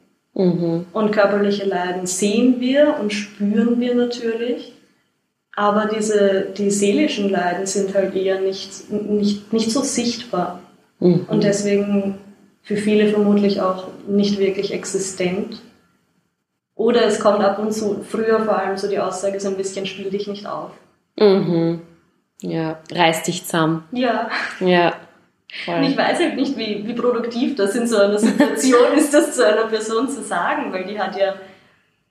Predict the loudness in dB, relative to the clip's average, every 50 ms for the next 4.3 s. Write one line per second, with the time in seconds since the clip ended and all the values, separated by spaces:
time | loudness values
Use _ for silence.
0 | _ _ -2 0 0 2 2 4 4 4 4 2 0 -4 -8 -14 -10 -4 -2 0
1 | 0 2 2 2 2 2 2 2 2 0 0 0 0 -2 -2 -2 -4 -6 -6 -6
2 | -8 -10 -8 -8 -8 -8 -8 -10 -12 -12 -12 -14 -16 -18 -20 _ _ _ -4 -2
3 | 0 0 0 -2 -4 -6 -12 -16 _ _ -8 -8 -8 -8 -8 -8 -6 -4 -4 -4
4 | -4 -6 -10 -16 -18